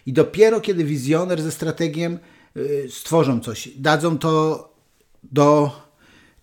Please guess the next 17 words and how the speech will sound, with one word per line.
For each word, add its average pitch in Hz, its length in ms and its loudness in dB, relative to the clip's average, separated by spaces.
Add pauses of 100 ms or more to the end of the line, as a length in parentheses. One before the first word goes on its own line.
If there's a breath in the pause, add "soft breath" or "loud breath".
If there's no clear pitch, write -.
kontroli 160 680 4 (760)
administratorowi, 147 1040 2
administrator 151 560 0
im 156 140 -4
to 170 160 -6
odda, 139 380 0
oni 143 240 0
wrócą 160 360 -4
z - 300 -12 (160)
poprawkami 160 800 0
i 131 40 -10
w - 80 -16
końcu 170 320 -4
dogadają 156 460 0
się 175 120 -8
w - 80 -16
trójkę, 123 400 -8